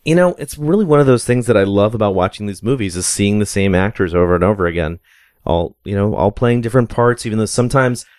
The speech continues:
they play very similar roles. It's, it's just, it's refreshing to see the same people. I, I think I was listening to another commentary, and they were talking about how,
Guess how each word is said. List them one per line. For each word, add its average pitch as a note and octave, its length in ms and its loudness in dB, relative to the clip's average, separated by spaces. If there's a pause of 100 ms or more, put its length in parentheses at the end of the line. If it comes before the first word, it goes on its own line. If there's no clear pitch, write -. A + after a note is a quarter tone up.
(320)
they A#2+ 140 2
play B2 240 2
very B2 340 2
similar C3+ 640 0
roles. G2 640 0
It's, - 460 -10 (120)
it's - 220 -8
just, - 480 -8
it's - 240 -10
refreshing F#2+ 600 -4
to - 100 -14
see F#2+ 480 -6 (680)
the G2 80 -10
same G2+ 280 0
people. G#2 300 2
I, F#2 60 4
I G2+ 200 0
think C3+ 320 -6 (480)
I A2 60 2
was A#2+ 120 2
listening B2 280 -2
to A2+ 120 -2
another A2+ 260 4
commentary, F#2 680 -6 (840)
and A2+ 180 -6
they A2+ 80 6
were A2+ 80 4
talking A#2 300 0
about G#2 240 -2
how, F2+ 260 -4